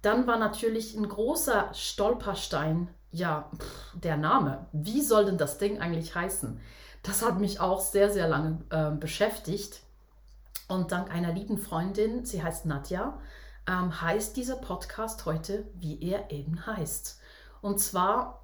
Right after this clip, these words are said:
weil wir zusammen rausgefunden haben, dank Human Design, dafür, ähm, da, darüber werde ich natürlich auch noch das ein oder andere Mal sprechen. Dank Human Design haben wir herausgefunden, dass ich, ähm, so ein bisschen ein Krisenmanager bin.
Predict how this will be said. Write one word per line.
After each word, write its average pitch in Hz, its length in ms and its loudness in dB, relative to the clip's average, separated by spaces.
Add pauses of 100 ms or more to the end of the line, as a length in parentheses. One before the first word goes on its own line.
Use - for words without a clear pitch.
weil 190 320 4
wir 202 140 2
zusammen 240 360 4
rausgefunden 180 840 -2
haben, 175 500 -4
dank 220 280 2
Human 247 300 0
Design, 185 600 -2 (440)
dafür, 196 540 -2
ähm, 165 380 2
da, 196 320 0 (240)
darüber 214 340 2
werde 185 160 0
ich - 80 -6
natürlich 175 440 -6
auch 185 220 0
noch 160 180 -2
das - 220 -8
ein 202 220 0
oder 185 160 -2
andere 170 300 -2
Mal 170 160 -2
sprechen. 196 680 -2 (540)
Dank 208 240 4
Human 240 240 0
Design 202 320 2
haben 185 160 -2
wir 185 100 -2
herausgefunden, 190 1120 -4 (880)
dass 196 320 2
ich, - 400 0
ähm, 190 560 2
so 214 140 -4
ein 226 60 0
bisschen 277 340 4
ein - 20 -2
Krisenmanager 160 760 0
bin. 127 220 -10